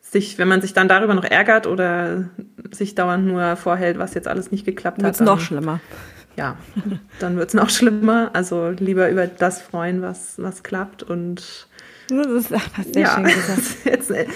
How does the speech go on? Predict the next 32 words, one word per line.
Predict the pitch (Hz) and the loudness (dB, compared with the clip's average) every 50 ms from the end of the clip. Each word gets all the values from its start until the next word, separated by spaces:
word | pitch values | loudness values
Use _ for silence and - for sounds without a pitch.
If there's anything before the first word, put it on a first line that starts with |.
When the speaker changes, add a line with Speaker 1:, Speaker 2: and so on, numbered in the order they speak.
| - - - 240 - | -12 -12 -12 -6 0
Speaker 1:
ist | - 262 285 277 285 | 0 0 2 2 2
eine, | 254 240 233 | 4 4 6
ist | 202 233 233 - | 4 2 0 -2
eine | 240 233 | -4 -4
schöne | 240 - 226 226 226 220 214 208 | -2 0 2 2 2 2 -2 -2
Theorie, | - 220 196 196 190 214 240 233 | -2 -2 -2 -2 -2 -2 -4 -4
aber | - 196 185 185 180 180 185 180 175 - | -4 -4 -4 -2 -2 -2 -2 -2 -4 -6
ist | 185 196 - | -6 -6 -4
tatsächlich | 196 180 - - 175 175 170 175 | -4 -4 -4 -6 -8 -6 -8 -10
auch | - - | -10 -12
so. | - - 170 - | -12 -10 -10 -8
Also | - 180 180 175 | -8 -6 -6 -6
halt | 175 165 - | -6 -6 -6
dankbar | 175 170 190 - 175 180 | -8 -8 -6 -6 -6 -4
sein | 165 170 175 175 | -4 -4 -6 -4
für | - | -4
das, | 175 170 175 - - | -6 -6 -6 -6 -8
was, | - - - - - - - _ _ _ - - - - - - - | -8 -8 -8 -10 -12 -14 -14 _ _ _ -20 -20 -20 -20 -12 -6 -4
was | 180 185 185 | -2 -2 0
man | 175 175 202 | 2 4 4
hat | 208 214 208 - | 4 4 4 2
und | - 175 175 | -2 -2 0
am, | - - 170 170 170 175 - - | 0 -2 -2 -2 -4 -4 -4 -4
am | 180 180 180 | -2 -4 -4
Tagesende | - - 175 180 180 185 - 185 180 175 | -4 -4 -4 -4 -4 -4 -4 -4 -4 -2
einfach | - - - 180 - - - - - _ _ - - - - - - _ _ _ | -4 -4 -6 -8 -12 -14 -16 -20 -20 _ _ -20 -20 -20 -20 -20 -20 _ _ _
für | _ _ - - 196 185 180 | _ _ -2 0 2 2 2
die | 185 180 | 2 0
Sachen, | 175 175 180 180 185 185 180 | 0 0 0 0 0 0 0
die | 185 180 | 0 -2
geklappt | 180 180 - 180 175 - - - | -2 -4 -4 -6 -8 -6 -4 -4
hat, | 202 202 - - - - | -4 -4 -6 -12 -18 -20